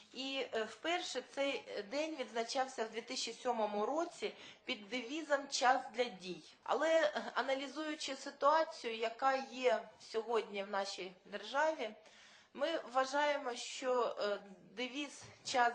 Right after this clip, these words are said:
для дій» є не менш актуальним і в сьогоднішній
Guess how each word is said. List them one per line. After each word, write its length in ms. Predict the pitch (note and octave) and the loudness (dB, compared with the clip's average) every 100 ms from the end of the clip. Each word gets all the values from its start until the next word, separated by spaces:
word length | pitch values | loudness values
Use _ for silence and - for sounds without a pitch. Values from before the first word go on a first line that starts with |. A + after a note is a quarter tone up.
| G3+ | 2
для 140 | G#3+ | -2
дій» 380 | G#3 C4+ D#4+ D#4+ - - - | -2 -4 -4 -4 -6 -20 -18
є 320 | G#3 D4 D4+ - - | -2 2 2 0 -6
не 160 | C4 | -4
менш 340 | C#4+ E4 D#4+ C4+ | 0 -2 0 -2
актуальним 800 | - - C4 C#4+ D4 C#4+ C4+ - | -2 2 6 6 4 0 -6 -6
і 140 | B3+ | -8
в 80 | C4 | -8
сьогоднішній 920 | - A#3 A3+ B3 A3+ A#3+ - A#3+ A3+ | -6 -4 -2 -4 -4 -10 -8 -6 -6